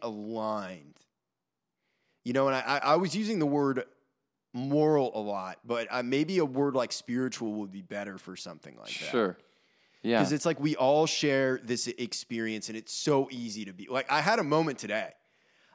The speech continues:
Speaker 1: I had a moment today where I got super fucking pissed off 'cause I, uh, so I drive for Uber and Lyft. I'm a
Speaker 2: Uh-huh.
Speaker 1: rideshare driver.
Speaker 2: Gotcha.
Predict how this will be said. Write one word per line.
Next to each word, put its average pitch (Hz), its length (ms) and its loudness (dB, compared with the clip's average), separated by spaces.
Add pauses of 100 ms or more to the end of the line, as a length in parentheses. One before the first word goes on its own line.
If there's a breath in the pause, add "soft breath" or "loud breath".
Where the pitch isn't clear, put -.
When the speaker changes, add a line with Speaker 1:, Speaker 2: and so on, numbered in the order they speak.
Speaker 1:
I 123 80 -2
had 156 240 4
a 233 40 4
moment 175 360 2
today 127 300 0
where 120 260 -2
I 123 140 2
got 120 240 0
super 170 520 0
fucking 131 440 -2
pissed 120 320 -6
off 95 460 -8 (560)
'cause 135 120 0
I, 139 140 2
uh, 120 560 2 (180)
so 151 180 4
I 156 80 6
drive 165 300 6
for 147 180 -4
Uber 135 260 2
and 123 120 -4
Lyft. 98 260 -6
I'm 113 120 -4
a 120 40 0
Speaker 2:
Uh-huh. 147 100 8 (160)
Speaker 1:
rideshare 110 260 -4
driver. 98 420 -6
Speaker 2:
Gotcha. 123 380 2